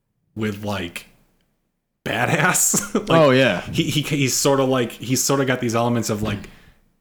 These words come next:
Speaker 1: Clint Eastwood in, like, westerns and, like, I don't know, like a, like a, he, like a
Speaker 2: Uh, Jimmy Stewart and Mister Smith Goes to Washington.
Speaker 1: Yeah. I, I, you know what? That's almost perfect for <laughs> what he is. <laughs> You know what
Speaker 2: Yeah.
Speaker 1: I mean?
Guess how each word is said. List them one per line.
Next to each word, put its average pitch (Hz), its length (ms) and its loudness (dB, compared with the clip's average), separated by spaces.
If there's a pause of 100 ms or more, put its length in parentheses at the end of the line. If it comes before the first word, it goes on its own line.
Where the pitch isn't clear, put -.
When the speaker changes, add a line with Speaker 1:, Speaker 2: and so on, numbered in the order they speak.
Speaker 1:
Clint 127 340 0
Eastwood 110 760 -2
in, 104 380 0
like, 98 240 -8
westerns 107 800 -4 (240)
and, 101 400 -4 (480)
like, 90 320 -8 (560)
I 104 80 -6
don't 117 120 -4
know, 139 100 -4
like 98 180 -8
a, 95 180 -10
like 110 180 -2
a, 95 200 -6
he, - 240 -10
like 107 160 -4
a 139 120 0
Speaker 2:
Uh, 120 300 4 (240)
Jimmy 147 280 6
Stewart 139 460 6
and 104 140 4
Mister 113 220 6
Smith 123 280 6
Goes 120 260 8
to 113 80 6
Washington. 104 580 4
Speaker 1:
Yeah. 143 560 0 (200)
I, 131 300 0
I, 135 340 0
you 120 240 -2
know 135 120 2
what? 135 140 0
That's 127 200 0
almost 147 340 0
perfect 135 420 0
for 117 180 -2
<laughs> - 60 2
what 131 200 2
he 120 180 0
is. 110 500 0
<laughs> 139 100 -2
You 160 80 4
know 135 80 2
what 127 140 -2
Speaker 2:
Yeah. 147 80 2
Speaker 1:
I 127 40 -2
mean? 143 340 0